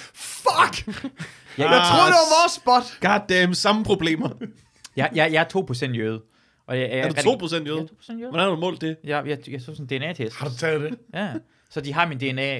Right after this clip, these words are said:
Speaker 2: inderst-,
Speaker 1: De kan
Speaker 2: inderst-
Speaker 1: sgu da ikke måle jøderi i den. De kan da højst måle,
Speaker 3: Det giver ikke mening.
Speaker 1: hvor du kommer fra.
Speaker 2: Nej, nej, jo, det kan
Speaker 3: Du er to procent israelit. Du kan
Speaker 2: Nej,
Speaker 3: ikke være to procent
Speaker 2: nej, nej.
Speaker 3: jøde,
Speaker 2: Nej,
Speaker 3: vel?
Speaker 2: for det første, det er meget forskel på,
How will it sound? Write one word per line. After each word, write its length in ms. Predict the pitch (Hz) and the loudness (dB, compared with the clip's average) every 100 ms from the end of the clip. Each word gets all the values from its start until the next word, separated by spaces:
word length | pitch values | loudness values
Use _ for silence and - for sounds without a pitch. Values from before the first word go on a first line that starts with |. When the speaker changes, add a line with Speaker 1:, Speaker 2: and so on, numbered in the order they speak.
| - - | -8 -10
Speaker 2:
inderst-, 240 | 117 120 | -8 -10
Speaker 1:
De 60 | - | -6
kan 120 | 127 | -4
Speaker 2:
inderst- 60 | 202 | -2
Speaker 1:
sgu 120 | 202 | 2
da 60 | 226 | 2
ikke 140 | 254 | 2
måle 440 | 240 208 190 175 170 | 0 2 2 0 -4
jøderi 760 | 147 190 240 247 170 185 208 - _ 185 | -2 0 2 0 0 -2 -6 -12 _ -10
i 120 | 185 | -8
den. 260 | 151 127 | -4 -4
De 80 | 175 | -2
kan 160 | 170 170 | 0 0
da 60 | |
højst 340 | 151 214 202 175 | 2 0 -2 -6
måle, 460 | 165 160 151 147 147 - 139 | -2 0 0 -2 -6 -16 -18
Speaker 3:
Det 80 | |
giver 160 | 156 170 | -4 -4
ikke 120 | 170 | -2
mening. 380 | 151 165 190 135 - _ 156 | -4 -4 -4 -6 -12 _ -4
Speaker 1:
hvor 120 | 185 | -2
du 80 | 165 | -2
kommer 320 | 175 180 123 | -4 -6 -6
fra. 260 | 123 113 - - | -10 -14 -14 -10
Speaker 2:
Nej, 100 | 254 | -6
nej, 80 | 269 | -2
jo, 300 | 254 247 226 | 0 0 -2
det 80 | |
kan 100 | 170 | -6
Speaker 3:
Du 160 | 160 160 | 0 2
er 60 | 156 | 4
to 120 | 202 | 2
procent 300 | 196 202 170 | 2 0 0
israelit. 560 | 156 151 139 143 208 - 143 | -4 -2 -2 -4 -6 -10 -6
Du 40 | |
kan 20 | |
Speaker 2:
Nej, 80 | 156 | -2
Speaker 3:
ikke 40 | 202 | 0
være 100 | 185 | -2
to 80 | 180 | -2
procent 160 | 175 | 0
Speaker 2:
nej, 140 | 208 170 | 2 0
nej. 100 | 127 | -2
Speaker 3:
jøde, 240 | 151 214 | -4 -2
Speaker 2:
Nej, 120 | 151 | -2
Speaker 3:
vel? 100 | 127 123 | -2 -4
Speaker 2:
for 100 | 147 | -6
det 80 | - | -2
første, 220 | 180 127 | -2 -2
det 60 | 135 | -4
er 80 | |
meget 160 | 135 151 | -2 -2
forskel 280 | 160 165 | -2 -6
på, 60 | 120 | -6